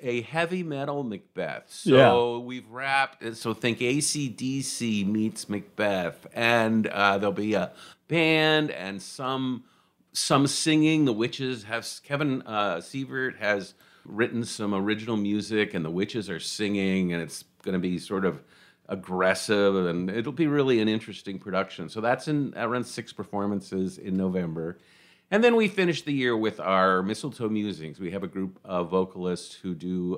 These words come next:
Speaker 1: a holiday music show every year.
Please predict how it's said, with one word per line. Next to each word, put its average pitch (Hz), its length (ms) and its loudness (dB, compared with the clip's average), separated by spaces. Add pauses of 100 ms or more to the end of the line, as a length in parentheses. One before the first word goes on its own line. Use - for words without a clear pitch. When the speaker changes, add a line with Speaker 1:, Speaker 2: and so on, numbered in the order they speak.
Speaker 1:
a 80 260 -6
holiday 110 680 4
music 101 500 -6 (120)
show 90 420 0
every 85 320 -2
year. 82 420 -4